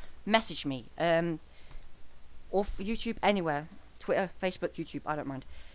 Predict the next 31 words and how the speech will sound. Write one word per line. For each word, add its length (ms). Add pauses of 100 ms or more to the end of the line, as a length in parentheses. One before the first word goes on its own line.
(300)
Um, 260
also, 480 (180)
um, 640 (320)
if 140
you 80
can 100
make 220
me 120
a 220 (260)
cover, 320
you 140
want 160
a 100 (140)
competition, 520 (220)
I'm 120
doing 180
competition 400
where 80
you 60
make 160
me 60
covers, 520
and 380
I'll 180 (100)
choose 160
the 60
best 240
one, 180 (520)
and 300
I, 380 (540)
um, 560